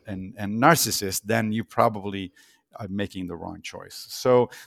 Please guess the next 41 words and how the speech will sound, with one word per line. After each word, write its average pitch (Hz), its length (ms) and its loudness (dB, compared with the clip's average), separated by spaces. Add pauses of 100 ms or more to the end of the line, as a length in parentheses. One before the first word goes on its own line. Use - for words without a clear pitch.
the 139 60 0
book 156 240 8
explores 127 600 2
the 107 100 -2
whole 110 220 -2
concept 110 420 -6
of - 140 -14
character, 143 420 4
how 113 320 4
it 110 120 0
has 104 220 -2
been 101 360 -8 (720)
approached - 580 -4 (460)
in 107 140 0
antiquity, 151 720 0 (320)
uh, 104 280 0
because 98 360 -8
there 107 80 0
was 101 140 -2
a 101 40 -2
lot 101 140 2
of 95 100 -4
thinking. 131 260 -2
I 113 40 -6
mean, 98 180 -4
virtue 113 340 0
ethics 107 380 0
is 104 180 -4
entirely 98 520 4
about 87 440 -6
character, 95 440 -4
essentially. 85 480 -14 (400)
But 120 100 2
then 151 140 6
it 156 60 6
moves 139 300 4
on 120 280 2
to 107 360 -6
more 104 240 -4
modern 123 400 2
times. 107 600 -4